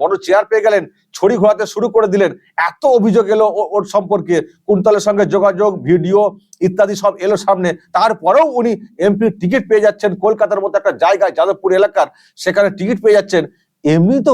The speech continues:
ওড়ার মতো অবস্থা দিয়ে চলে এসছেন, এবার তো শুধু জেতাটার অপেক্ষা। জিতলে সায়নী ঘোষকে ধরে রাখতে পারবেন, এটাও বলতে পারি। এই সায়নী ঘোষে কিন্তু একটা সময় এই তৃণমূল কংগ্রেসকেও বেগ দেবে, এটাও বলতে পারি, কারণ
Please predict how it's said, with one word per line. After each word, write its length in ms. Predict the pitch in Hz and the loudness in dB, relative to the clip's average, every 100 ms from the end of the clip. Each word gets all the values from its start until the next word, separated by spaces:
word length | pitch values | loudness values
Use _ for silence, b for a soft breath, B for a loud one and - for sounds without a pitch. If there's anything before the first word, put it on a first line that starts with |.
| 190 | 2
ওড়ার 240 | 190 233 240 | 2 0 -2
মতো 140 | 247 240 | -2 -2
অবস্থা 240 | 190 214 226 | -2 -4 -6
দিয়ে 120 | 233 220 214 | -10 -4 0
চলে 140 | 269 254 | 2 0
এসছেন, 240 | - 190 - b b 151 | -2 -4 -4 b b -4
এবার 160 | 196 220 | -2 -2
তো 40 | 220 | -4
শুধু 120 | 220 208 123 | -4 -4 -2
জেতাটার 400 | 180 202 220 214 - 160 | -2 0 0 -2 -4 -6
অপেক্ষা। 400 | 202 202 185 160 113 | -6 -10 -2 -2 -2
জিতলে 320 | 110 139 180 202 196 | -10 -14 -2 -2 0
সায়নী 240 | 127 127 156 | 0 0 0
ঘোষকে 200 | 175 180 139 | -4 -6 -4
ধরে 120 | 110 123 | 0 0
রাখতে 180 | 131 208 | -2 -2
পারবেন, 240 | 269 320 294 - _ _ _ _ _ _ _ _ _ - - | 0 0 -2 -6 _ _ _ _ _ _ _ _ _ -20 -6
এটাও 180 | 110 185 247 | 0 0 0
বলতে 180 | 254 180 | -2 0
পারি। 140 | 131 101 139 | -2 -2 -4
এই 80 | - | -2
সায়নী 260 | 113 143 156 | -4 -2 -4
ঘোষে 180 | 170 185 180 | -6 -6 -6
কিন্তু 160 | 170 | -4
একটা 180 | 147 - 147 | -4 -6 -6
সময় 200 | 151 127 - b - | -4 -4 -6 b -8
এই 60 | 120 123 | -6 -4
তৃণমূল 300 | 120 123 143 | -4 -2 -4
কংগ্রেসকেও 380 | 113 123 123 147 101 | -4 -6 -4 -4 -2
বেগ 120 | 95 87 | -4 -4
দেবে, 140 | 95 170 | -8 -8
এটাও 160 | - 117 90 | -4 -4 -4
বলতে 140 | - | -10
পারি, 120 | 80 78 | -18 -6
কারণ 220 | - | -2